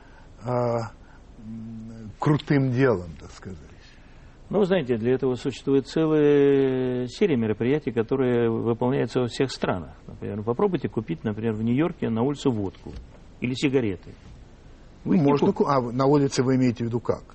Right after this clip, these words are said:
Speaker 2: Ну, на улице, вот в киоске. Попробуйте купить. Там есть специализированные магазины,
Speaker 1: Да, мы, мы,
Speaker 2: которые,
Speaker 1: да,
Speaker 2: которые
Speaker 1: да.
Speaker 2: нужно найти для того, чтобы купить.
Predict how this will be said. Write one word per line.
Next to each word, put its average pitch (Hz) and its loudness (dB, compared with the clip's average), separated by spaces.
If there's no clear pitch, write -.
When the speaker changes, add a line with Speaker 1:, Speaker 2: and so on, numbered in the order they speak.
Speaker 2:
Ну, 339 -8
на 330 -2
улице, 123 0
вот 117 -4
в - -20
киоске. 139 0
Попробуйте 151 -2
купить. 98 -8
Там 208 2
есть 226 2
специализированные 123 0
магазины, 110 -4
Speaker 1:
Да, 98 0
мы, 107 -8
мы, 104 -8
Speaker 2:
которые, 135 2
Speaker 1:
да, 131 2
Speaker 2:
которые 151 0
Speaker 1:
да. 143 0
Speaker 2:
нужно 120 0
найти 165 -2
для 110 -6
того, 110 -2
чтобы 110 -6
купить. 104 -10